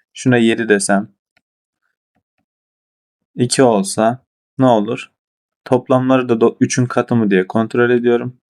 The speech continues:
Dokuz, üçün katı oluyor mu? Oluyor. O zaman A B çarpımı on dört dedim. Geçtim diğer soruya. Yüz yirmi T L paranın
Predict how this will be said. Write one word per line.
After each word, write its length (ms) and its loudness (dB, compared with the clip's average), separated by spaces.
Dokuz, 600 -2
üçün 320 -2
katı 540 -4
oluyor 380 2
mu? 180 -4
Oluyor. 460 2
O 100 4
zaman 300 0
A 220 4
B 140 2
çarpımı 460 -2
on 260 0
dört 240 -4
dedim. 340 -2
Geçtim 540 -2
diğer 260 0
soruya. 540 -6
Yüz 240 4
yirmi 240 -2
T 220 0
L 180 0
paranın 480 -2